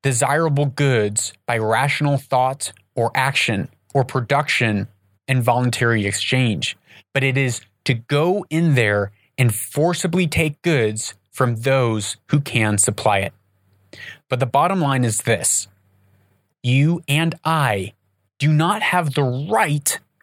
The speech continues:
to food. We do not have the right to healthcare. That's not a, a, a right. It's not a, a God-given right to eat. It's we have to work, and if we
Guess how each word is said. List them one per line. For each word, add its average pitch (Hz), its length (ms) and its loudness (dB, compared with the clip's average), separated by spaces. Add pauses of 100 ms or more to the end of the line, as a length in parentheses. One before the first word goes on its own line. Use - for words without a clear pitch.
to 156 100 0
food. 156 400 0 (320)
We 185 80 2
do 208 100 2
not 202 220 2
have 165 240 -2
the 165 100 2
right 143 580 0 (420)
to 147 100 0
healthcare. 135 580 -2 (720)
That's 165 200 0
not 214 220 0
a, 135 240 0
a, 120 120 0 (360)
a 110 100 2
right. 110 560 -2 (2000)
It's 143 200 0
not 185 220 0
a, 139 120 0 (140)
a 143 40 0
God-given 139 680 0
right 127 300 0
to 123 100 0
eat. 113 360 -2 (580)
It's 135 200 0
we 170 140 2
have 190 160 0
to 143 100 0
work, 147 400 0
and 135 140 0
if 123 100 -2
we 131 100 2